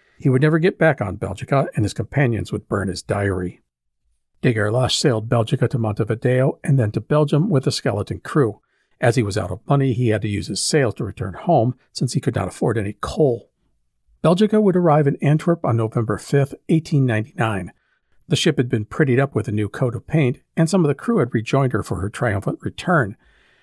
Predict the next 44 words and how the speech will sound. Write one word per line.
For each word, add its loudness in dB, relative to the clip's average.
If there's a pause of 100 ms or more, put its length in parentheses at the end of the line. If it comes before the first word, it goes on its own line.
(120)
The 0
ship 0
sailed 0
into 0
the 0
harbor, 0
surrounded 0
by -2
countless -2
yachts -4
and -2
boats, -4 (120)
as -2
well 0
as -4
thousands -2
of -4
cheering -6
people. -6 (640)
The 4
men 4
of 2
Belgica 4
had 4
returned 2
as -4
heroes 2
to 0
an 4
adoring 0
nation. -2 (580)
That 2
they 4
had 0
not -2
mapped 2
that 0
much -2
of -4
the -6
coast 0
was -4
brushed -4
off, -2